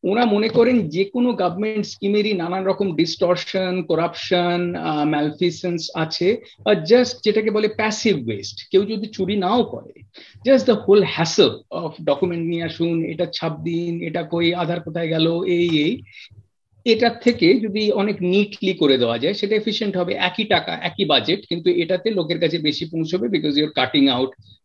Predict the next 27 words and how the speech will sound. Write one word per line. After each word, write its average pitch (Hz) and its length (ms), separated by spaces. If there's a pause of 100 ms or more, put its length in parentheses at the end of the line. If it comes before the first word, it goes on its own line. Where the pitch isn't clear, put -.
(200)
a 147 140
lot 131 240
of 135 100
bureaucracy 120 600
and, 110 160
uh, 117 520
and 117 140
inefficiency। 110 680 (920)
আর 131 140
ওরা 147 160
যেটা 196 200
দ্বিতীয় 190 320
জায়গা 196 220
থেকে 156 220
আসছেন, 180 460 (380)
সেটা - 240
হচ্ছে 208 260
গিয়ে 247 140
liberty। 196 500
কারণ 202 280
দেখো, 214 180
তোমাকে 185 300
আমি 226 120
টাকাটা 180 300
দিলাম, 147 420
এবার 165 180
যেটা 165 440